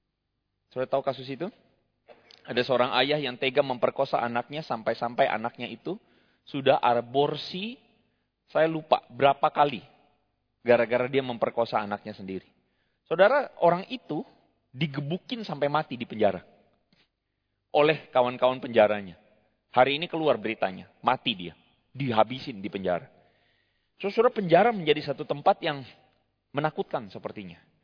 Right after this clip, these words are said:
Dan orang yang di penjara itu mengalami yang namanya mungkin depresi, hidup yang kasihan, hidup yang merana, hidup yang berada di bawah. Tetapi Paulus mengatakan,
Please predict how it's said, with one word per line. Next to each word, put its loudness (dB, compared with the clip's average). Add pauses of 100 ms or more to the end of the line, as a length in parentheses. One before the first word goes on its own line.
(300)
Dan 4
orang -4
yang -4
di -4
penjara 2
itu -8
mengalami -6
yang -4
namanya -6 (160)
mungkin -8
depresi, -4 (1400)
hidup -6
yang 0 (1040)
kasihan, -2
hidup -10
yang -2
merana, -2
hidup -10
yang 0 (400)
berada 0
di -2
bawah. -2 (680)
Tetapi -2
Paulus 0
mengatakan, -2